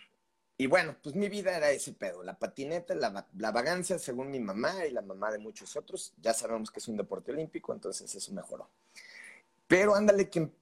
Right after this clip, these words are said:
saliendo de secundaria me llevan a vivir a la ciudad de Colima, güey. Pinche calorón, playa a treinta y tantos minutos, cuarenta minutos, ponle.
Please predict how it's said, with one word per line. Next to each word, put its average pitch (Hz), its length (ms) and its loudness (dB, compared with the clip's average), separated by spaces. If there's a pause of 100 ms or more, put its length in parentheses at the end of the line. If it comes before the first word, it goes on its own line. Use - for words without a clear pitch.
(100)
saliendo 185 380 4
de 190 60 2
secundaria 156 680 2
me 135 180 0
llevan 135 440 2
a 113 40 2
vivir 104 380 0
a 131 40 0
la 117 120 -2
ciudad 101 280 0
de 117 140 2
Colima, 95 640 -2
güey. 50 300 -10 (800)
Pinche 151 300 2
calorón, 135 760 4 (400)
playa 131 560 4
a 101 320 -6 (300)
treinta 110 420 -2
y 98 100 -2
tantos 123 260 -2
minutos, 117 280 0
cuarenta 120 340 2
minutos, 110 460 -2
ponle. 160 420 2